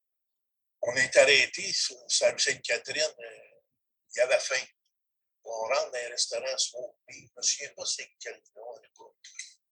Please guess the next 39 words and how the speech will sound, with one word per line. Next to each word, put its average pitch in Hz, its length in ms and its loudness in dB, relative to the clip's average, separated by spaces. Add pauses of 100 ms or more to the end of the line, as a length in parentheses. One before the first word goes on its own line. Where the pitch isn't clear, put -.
(360)
Puis, 131 220 -2
euh, 113 260 2
je 117 140 -4
rentre, 143 400 2
puis, - 220 -8
euh, 107 180 -8 (300)
Abdullah 180 360 2
the 180 160 -2
Butcher 165 420 0 (340)
avec 107 280 -2 (100)
moi, 143 140 -4 (680)
en - 120 -6
tant - 220 8
qu'homme, 127 680 4 (400)
je - 80 -20 (100)
me 120 40 -10
disais, « 131 280 0 (120)
Ouh, 101 240 -6 (1300)
c'est - 180 -14
pas 131 120 -6
lui 147 200 -8
qui - 80 -20
va 123 80 -8
me - 100 -20
défendre. » 107 360 -10 (120)
Tu - 120 -12
sais, 147 60 -10 (180)
il, - 120 -16 (680)
il - 80 -10
est - 60 -18 (680)
pas 185 140 2
parce - 220 8
qu'il 120 140 -6
est, - 80 -8 (1600)
moi, 170 80 -6
je - 120 2
le 139 80 -2
trouvais - 260 2
comme 123 160 -4